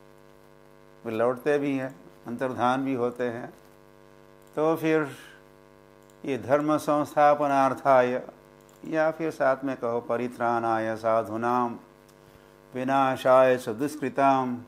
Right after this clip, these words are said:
धर्म संस्थापनार्थाय, ये जो कार्य है, अभी आपको समझ में आना चाहिए, इसके भाषांतर की आवश्यकता नहीं होनी चाहिए।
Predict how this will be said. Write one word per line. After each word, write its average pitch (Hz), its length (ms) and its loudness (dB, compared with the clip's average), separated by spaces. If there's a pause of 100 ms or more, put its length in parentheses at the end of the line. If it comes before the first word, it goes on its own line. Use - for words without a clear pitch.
(800)
धर्म 147 360 -2
संस्थापनार्थाय, 127 1300 0
ये 156 120 0
जो 156 120 2
कार्य 120 420 2
है, 87 220 -8 (640)
अभी 127 160 -8
आपको 131 240 -4
समझ 147 380 -2
में 139 160 -2
आना 143 240 2
चाहिए, 107 460 -6 (1400)
इसके 117 220 -6
भाषांतर 123 640 0
की 127 100 -4
आवश्यकता 117 580 -2
नहीं 135 300 -2
होनी 113 340 -6
चाहिए। 104 460 -8